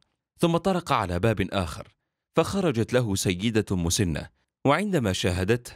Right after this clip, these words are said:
أخذت تدعو له بأن يرزقه الله الصحة وأن يستر طريقه ويطعمه من ثمار الجنة كما جبر بخاطرهم. استمر الرجل وجاره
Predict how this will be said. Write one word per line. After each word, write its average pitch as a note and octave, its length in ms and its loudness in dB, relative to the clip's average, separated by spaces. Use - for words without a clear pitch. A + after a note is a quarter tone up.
أخذت G2+ 540 0
تدعو A2+ 320 2
له A2+ 240 2
بأن F#2+ 280 0
يرزقه F2 600 0
الله G2+ 380 0
الصحة F#2 800 -2
وأن D3 240 2
يستر C#3 440 0
طريقه F2+ 600 -4
ويطعمه F#2+ 640 2
من D#2+ 140 0
ثمار G2 340 0
الجنة E2 480 0
كما D3+ 260 2
جبر C3+ 340 0
بخاطرهم. D#2+ 760 -2
استمر E3+ 400 0
الرجل B2 340 0
وجاره G2 720 2